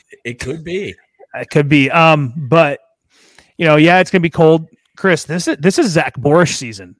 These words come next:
Speaker 2: all right? This is when you roll out Zach Borish in the freaking
Speaker 1: It works.
Speaker 2: snow of Bozeman, right? Um, it was snowing in twenty eighteen when we played him. And,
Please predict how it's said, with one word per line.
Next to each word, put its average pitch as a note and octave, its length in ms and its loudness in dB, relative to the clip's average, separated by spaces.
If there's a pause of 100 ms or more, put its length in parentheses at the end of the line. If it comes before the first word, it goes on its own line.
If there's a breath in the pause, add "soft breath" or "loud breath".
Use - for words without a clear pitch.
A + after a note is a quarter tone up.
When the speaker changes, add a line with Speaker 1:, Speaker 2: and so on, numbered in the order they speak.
Speaker 2:
all B2 80 -8
right? C#3+ 340 -4
This D#3 320 -8
is B3+ 180 -2
when E3+ 160 -2
you C#3 160 -6
roll D#3+ 300 0
out E3 220 0
Zach C#3+ 340 -2
Borish C#3+ 540 -4 (440 soft breath)
in D3+ 140 -8
the D3+ 80 -4
freaking D#3+ 440 -6
Speaker 1:
It C3 120 -10
works. C4+ 240 -8 (160)
Speaker 2:
snow F3 220 4
of B2 260 -4
Bozeman, D3 520 0
right? C#3+ 360 -8 (420)
Um, E3+ 380 -12 (420)
it A#3 40 -6
was C#4 140 2
snowing B3+ 320 4
in A#3 60 0
twenty C4 240 0
eighteen C4 300 -4
when C#4 60 -6
we G3 100 -2
played C#3 240 -6
him. A2 240 -14
And, F3 200 -10